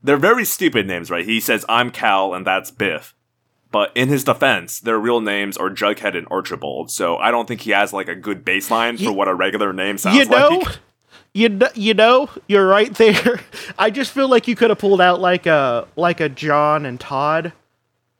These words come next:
Speaker 1: Right.
Speaker 2: Like, they're both white, and I could believe that
Speaker 1: Yeah.
Speaker 2: Jughead is a John and Archie is a Todd.
Speaker 1: Yeah, uh,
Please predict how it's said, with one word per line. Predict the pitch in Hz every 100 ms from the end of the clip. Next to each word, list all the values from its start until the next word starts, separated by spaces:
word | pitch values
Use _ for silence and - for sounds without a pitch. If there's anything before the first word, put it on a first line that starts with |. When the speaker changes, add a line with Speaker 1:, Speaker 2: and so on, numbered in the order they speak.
| _ _ _ _
Speaker 1:
Right. | 127 104 165
Speaker 2:
Like, | 175
they're | 220 190
both | 233 247
white, | 175 156 156 208 -
and | 180 160
I | 170
could | - 175
believe | 170 165 165 165 147
that | 156 151 147
Speaker 1:
Yeah. | 95 127
Speaker 2:
Jughead | 123 151 143 151
is | 147 139
a |
John | 127 143 131 131 131
and | 127 117 127 123 123 117 123 _ _ _ _ -
Archie | 143 135 143
is | 127
a | 120
Todd. | 127 92 101
Speaker 1:
Yeah, | 95 87 69
uh, | - 90 90 85 71